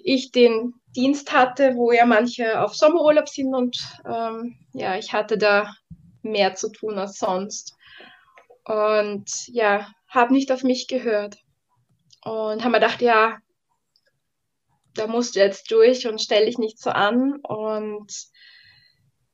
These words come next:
tatsächlich ist es passiert, äh, dass ich mein Baby verloren habe, ja.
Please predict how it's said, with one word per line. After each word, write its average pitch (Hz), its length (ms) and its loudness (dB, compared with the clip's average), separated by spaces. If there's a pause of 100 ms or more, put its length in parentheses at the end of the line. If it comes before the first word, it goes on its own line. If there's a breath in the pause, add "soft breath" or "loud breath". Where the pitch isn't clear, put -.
(680)
tatsächlich 254 640 2
ist 254 140 -2
es 247 160 -2
passiert, 247 840 0
äh, 233 720 0 (580)
dass 240 180 0
ich 247 140 -4
mein 247 180 2
Baby 240 260 0
verloren 202 580 -6
habe, 202 360 -10 (100)
ja. 208 320 -12